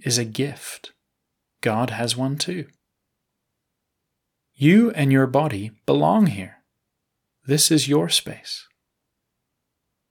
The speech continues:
You are allowed to be here and take up this space. Stay in this quiet moment, breathing in and feeling your body, for as long as you feel comfortable.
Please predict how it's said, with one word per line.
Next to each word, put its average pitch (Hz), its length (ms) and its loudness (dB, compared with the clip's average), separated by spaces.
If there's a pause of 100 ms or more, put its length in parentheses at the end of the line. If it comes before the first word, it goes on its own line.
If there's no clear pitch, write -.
(180)
You 151 300 2
are 175 100 4
allowed 139 600 0
to 113 80 -4
be 117 220 -4
here 113 520 -10 (220)
and 107 200 -8
take - 360 -2
up - 240 -4
this - 200 -4
space. - 680 -8 (2750)
Stay 190 420 2
in 220 120 4
this 185 180 2
quiet 139 380 -2
moment, 104 480 -8 (320)
breathing 147 400 4
in 127 160 2
and 127 120 -4
feeling 120 360 -4
your 135 140 -4
body, 104 420 -12 (280)
for - 200 -4
as 107 100 -4
long 127 320 0
as 147 140 -4
you 156 60 0
feel 151 180 0
comfortable. - 580 -12